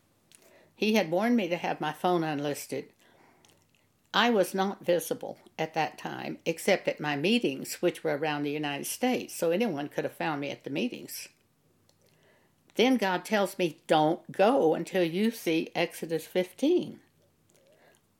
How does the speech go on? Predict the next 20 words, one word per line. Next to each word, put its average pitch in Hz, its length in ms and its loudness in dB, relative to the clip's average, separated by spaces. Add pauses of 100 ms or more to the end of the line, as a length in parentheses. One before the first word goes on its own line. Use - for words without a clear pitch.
(320)
That 220 220 -2
was - 200 -6
nineteen 208 560 -2
eighty-two. 185 800 0 (340)
My 220 300 -2
calendar 226 600 -2
was 160 240 -4
totally 214 460 0
filled 165 560 2
with 156 180 -2
meetings 180 520 -2
all 175 200 -2
over 190 140 -2
the 160 60 -2
United 156 320 -2
States. 196 400 -2
I 180 140 -2
canceled 175 640 -4 (360)
every 196 260 4
meeting. 135 380 -6